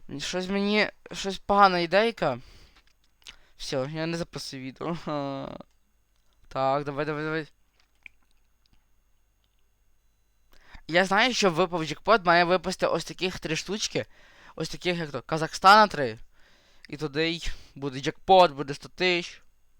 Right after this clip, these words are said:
А щоб виграти тридцять сім мільйонів, треба с-, е, три сімірки.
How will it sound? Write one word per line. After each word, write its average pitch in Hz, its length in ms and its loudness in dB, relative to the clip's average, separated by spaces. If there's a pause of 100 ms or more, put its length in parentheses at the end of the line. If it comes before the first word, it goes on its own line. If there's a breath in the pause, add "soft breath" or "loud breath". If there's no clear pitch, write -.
(720 loud breath)
А 151 120 -4
щоб 160 200 -6
виграти 180 420 0
тридцять 175 320 -8
сім 156 160 -10
мільйонів, 185 360 0
треба 151 340 0
с-, - 180 -14 (120)
е, 139 260 -2
три 160 200 -8
сімірки. 131 480 -10